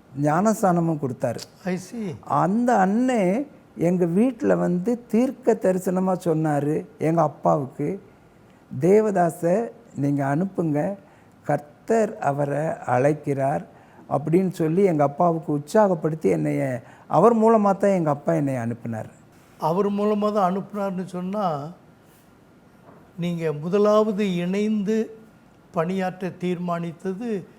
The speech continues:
Speaker 2: நண்பர் சுவிசேஷ ஜெபக்குழு தான்.
Speaker 1: ஜெபக்குழுவுல.
Speaker 2: ஓகே.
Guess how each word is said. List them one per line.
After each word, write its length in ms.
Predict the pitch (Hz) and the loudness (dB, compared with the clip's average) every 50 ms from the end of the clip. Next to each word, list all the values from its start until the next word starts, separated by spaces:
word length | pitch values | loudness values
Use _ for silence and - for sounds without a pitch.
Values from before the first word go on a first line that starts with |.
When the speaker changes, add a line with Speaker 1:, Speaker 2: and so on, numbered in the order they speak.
| - - - | -20 -14 -8
Speaker 2:
நண்பர் 380 | 208 160 165 185 175 185 180 175 - - | -4 -2 -2 -2 0 -2 -4 -4 -6 -10
சுவிசேஷ 480 | 175 160 151 - - 175 160 - - | -10 -10 -10 -10 -8 -10 -10 -8 -8
ஜெபக்குழு 640 | - 156 135 127 147 143 143 139 - - 151 135 127 127 | -10 -10 -10 -10 -10 -8 -10 -10 -10 -12 -12 -12 -12 -12
தான். 160 | 131 135 - | -12 -8 -2
Speaker 1:
ஜெபக்குழுவுல. 600 | 120 151 143 147 - - 117 110 113 - - - - - _ _ - - - | 0 0 0 0 -2 -6 -8 -10 -10 -12 -14 -20 -20 -20 _ _ -20 -16 -12
Speaker 2:
ஓகே. 500 | 165 139 135 135 - 151 143 135 131 | -12 -12 -12 -12 -12 -10 -10 -10 -10